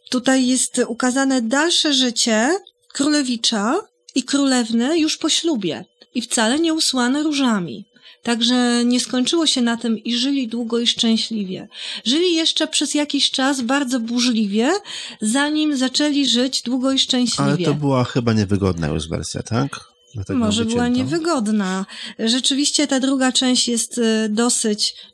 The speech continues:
Speaker 1: mm, brutalna, ale też jest ciekawa i może warto o tym wspomnieć. W tym zbiorze znajdziemy kilka baśni. Bardzo ciekawą baśnią jest ta, której ja sama wcześniej nie znałam.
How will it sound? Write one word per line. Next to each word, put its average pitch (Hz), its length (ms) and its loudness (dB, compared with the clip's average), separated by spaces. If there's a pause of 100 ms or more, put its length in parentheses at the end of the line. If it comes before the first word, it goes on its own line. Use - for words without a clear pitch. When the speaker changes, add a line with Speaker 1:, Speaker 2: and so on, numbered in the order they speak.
(120)
Speaker 1:
mm, 214 380 2 (140)
brutalna, 226 840 0 (280)
ale 262 200 0
też 320 200 -2
jest 294 180 -2
ciekawa 370 440 0
i 359 60 2
może 330 260 2
warto 302 680 0
o 269 60 -2
tym 269 240 -2
wspomnieć. 196 840 -2 (1040)
W - 180 -20
tym 302 420 2 (100)
zbiorze 226 840 2 (460)
znajdziemy 262 920 2 (240)
kilka 320 360 2
baśni. 220 720 2 (2250)
Bardzo 302 240 2
ciekawą 269 380 2
baśnią 277 300 2
jest 254 220 0
ta, 285 120 0
której 262 400 0
ja 285 120 2
sama 269 260 -2
wcześniej 262 380 0
nie 254 220 2
znałam. 220 360 2